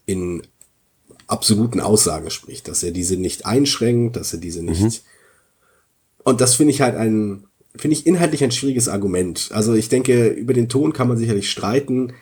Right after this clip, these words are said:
Speaker 1: aber wenn halt die Gesamtheit der Kritik darauf hinausläuft, dass da jemand etwas sagt, ohne ausreichend, ähm, Bescheidenheit vorzulegen, weil er eben kein etablierter Spieldesigner ist,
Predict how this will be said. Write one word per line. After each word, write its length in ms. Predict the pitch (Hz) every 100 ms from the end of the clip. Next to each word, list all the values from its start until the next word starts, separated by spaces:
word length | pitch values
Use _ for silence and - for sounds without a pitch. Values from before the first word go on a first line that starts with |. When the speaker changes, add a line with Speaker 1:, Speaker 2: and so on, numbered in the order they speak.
| _ _
Speaker 1:
aber 240 | 107 101 98
wenn 220 | 107 104
halt 220 | 104 98
die 40 | 101
Gesamtheit 760 | 92 110 139 120 107 110 107
der 80 | 104
Kritik 360 | - 110 107 -
darauf 200 | 98 -
hinausläuft, 560 | 92 92 104 - 98
dass 140 | 90 -
da 80 | 90
jemand 260 | 95 98
etwas 420 | - - 98 87
sagt, 320 | - 92 92 -
ohne 260 | 98 98
ausreichend, 960 | 95 98 - 95 92 - 92 85 - - -
ähm, 340 | 87 82 78 - - _ _ _ - - _ _ _ _ _ _ _ _ _ _ _ _ -
Bescheidenheit 800 | 110 - 95 117 170 123 98 -
vorzulegen, 580 | 95 92 87 87 90 90
weil 140 | 87
er 80 | 95
eben 260 | 80 87 80
kein 380 | - 101 127 104
etablierter 540 | 90 92 87 98 -
Spieldesigner 640 | - 82 110 127 117 117 104
ist, 340 | 107 -